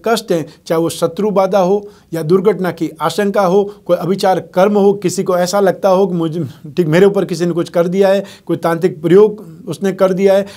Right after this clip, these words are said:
ऐसा कोई भी आशंका हो, रात को चौंक करके आप उठते हो, आपको डर लगता हो, कॉन्फिडेंस आप में नहीं हो, ऐसी स्थिति में मां मृत्युंजय कवच धारण करना शुभ रहता है।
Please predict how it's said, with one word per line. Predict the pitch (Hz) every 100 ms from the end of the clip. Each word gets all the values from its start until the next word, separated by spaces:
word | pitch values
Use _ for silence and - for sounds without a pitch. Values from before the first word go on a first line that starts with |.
| - -
ऐसा | 202 233
कोई | - 196 226
भी | 214 247
आशंका | 185 185 190 185
हो, | 151 143 - - -
रात | 156 180
को | -
चौंक | 175 180 185 185
करके | 180 170
आप | 151
उठते | 180 147 202
हो, | 175 190 - _
आपको | 165 156 170
डर | 147 196
लगता | 202 170 - 175
हो, | 175 175 - -
कॉन्फिडेंस | 190 214 208 196 170
आप | 151 160
में |
नहीं | 156 160 170
हो, | 175 170 - -
ऐसी | 185 190 208
स्थिति | - 175 170
में | 170 165
मां | 143 156 170
मृत्युंजय | 160 156 151
कवच | 151 151 160
धारण | 147 127 139 156
करना | 156 147 147
शुभ | 151 - 147
रहता | 135 123 -
है। | 92